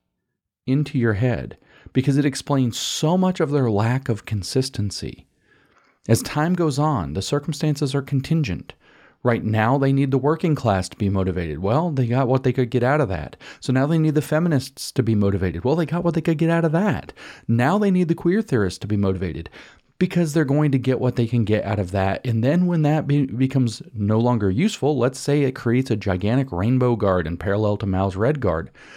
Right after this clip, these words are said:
So you have all these broken, expensive, medically expensive pe-, medical patients for life. You very expensive one.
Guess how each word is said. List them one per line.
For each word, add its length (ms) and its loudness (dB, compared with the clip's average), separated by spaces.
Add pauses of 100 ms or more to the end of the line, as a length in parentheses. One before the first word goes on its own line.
(180)
So 120 -6
you 60 2
have 80 0
all 80 2
these 220 0
broken, 560 2
expensive, 1120 -2 (160)
medically 440 2
expensive 840 -2 (1200)
pe-, 180 0 (180)
medical 480 2
patients 460 -2
for 140 0
life. 400 -4 (720)
You 120 0
very 360 0
expensive 460 -2
one. 120 -2